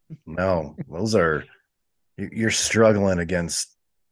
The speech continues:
not really great teams over the past two weeks, and then you're running into two pretty good teams.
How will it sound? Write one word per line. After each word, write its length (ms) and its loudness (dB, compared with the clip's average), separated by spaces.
not 300 0
really 280 0
great 380 0
teams 460 2
over 220 0
the 80 -2
past 320 0
two 100 0
weeks, 280 -2
and 140 -2
then 140 0
you're 120 -2
running 260 0
into 420 -4
two 140 4
pretty 220 4
good 260 -2
teams. 600 0